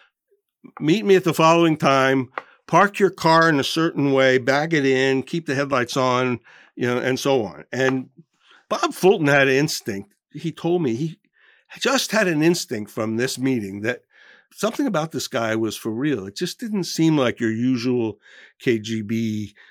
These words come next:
trap. And I think this was entirely instinctual. But Fulton then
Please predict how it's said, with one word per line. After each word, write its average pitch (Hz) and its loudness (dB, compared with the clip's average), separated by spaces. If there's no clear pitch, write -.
trap. 123 -2
And 101 -8
I 175 4
think - 0
this 131 -4
was 117 -4
entirely 151 0
instinctual. 120 -4
But 113 -8
Fulton 160 0
then 135 2